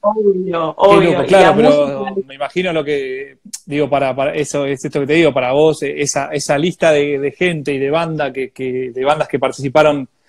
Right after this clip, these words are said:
Speaker 2: de esa movida es inolvidable. Es una, te une una relación.
Speaker 1: No, terrible, terrible. Y no solo eso, sino que, que un montón de esos artistas, todos, ya te digo, como las chicas de Luca, el Rolo, el Piti, todos siempre llamándome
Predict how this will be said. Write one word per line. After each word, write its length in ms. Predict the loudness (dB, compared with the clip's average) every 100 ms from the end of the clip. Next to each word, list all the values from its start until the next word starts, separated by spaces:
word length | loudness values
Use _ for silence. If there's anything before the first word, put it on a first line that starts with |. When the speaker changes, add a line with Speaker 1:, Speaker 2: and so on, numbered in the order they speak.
| _ _ _
Speaker 2:
de 140 | 0
esa 240 | 2 2 2
movida 760 | 0 2 4 6 4 0 -6
es 200 | -10 -12
inolvidable. 720 | -12 -12 -2 2 2 0 -6 -16 _ _ _ _
Es 120 | _
una, 160 | -12 -8
te 140 | -2
une 220 | -2 0
una 180 | -2 -2
relación. 460 | -2 -4 -2 -2 0
Speaker 1:
No, 140 | -2 -6 -8 -16 -20 _ _ _ _ _ _ _ _ _
terrible, 560 | 2 2 2 2 2 2
terrible. 380 | 2 4 4 4
Y 60 |
no 140 | 0 0
solo 300 | 2 6 8
eso, 300 | 6 4 0
sino 360 | 0 0 0
que, 380 | 4 4 2 -6 _
que 120 | -4 -2
un 160 | 0
montón 440 | 0 0 2 2 4
de 80 |
esos 260 | 2 0 -4
artistas, 760 | -6 -4 -8 0 2 2 -2 _
todos, 420 | 6 8 8 2
ya 100 | -2
te 80 | -4
digo, 160 | -2
como 140 | -2 -4
las 120 | -6
chicas 460 | -8 -6 -6 -8 -4
de 160 | -2
Luca, 480 | 2 2 2 0 0
el 100 | 0
Rolo, 320 | 4 4 6
el 120 | 0
Piti, 360 | -2 -8 -8 -12
todos 440 | -2 4 4 4 2
siempre 300 | 0 2 2
llamándome 800 | 0 -2 -2 -2 -2 0 -2